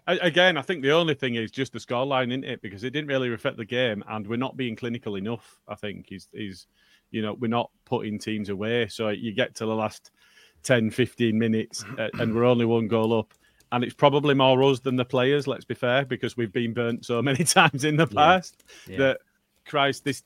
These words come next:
Speaker 1: this side's not hurt us at all. And, and, you know, they'd already sucker punched us at the end of the first half. Um,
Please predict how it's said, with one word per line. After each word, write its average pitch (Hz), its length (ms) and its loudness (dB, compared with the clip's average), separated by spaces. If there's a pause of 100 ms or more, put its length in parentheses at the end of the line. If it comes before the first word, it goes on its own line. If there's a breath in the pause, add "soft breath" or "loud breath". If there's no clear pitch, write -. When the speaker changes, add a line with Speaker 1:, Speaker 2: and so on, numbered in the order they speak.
Speaker 1:
this 139 160 -4
side's 131 360 2
not 131 200 0
hurt 127 220 2
us 110 140 -4
at 117 80 -2
all. 120 380 0
And, 107 220 -6
and, 107 300 -6 (120)
you 117 160 -6
know, 110 180 -4 (180)
they'd 139 180 0
already 147 320 4
sucker - 280 -2
punched 135 280 -4
us 113 100 -6
at 120 80 0
the 120 80 0
end 117 100 0
of 110 60 -4
the 107 80 -4
first 135 320 2
half. 87 360 -10 (540)
Um, 104 680 -4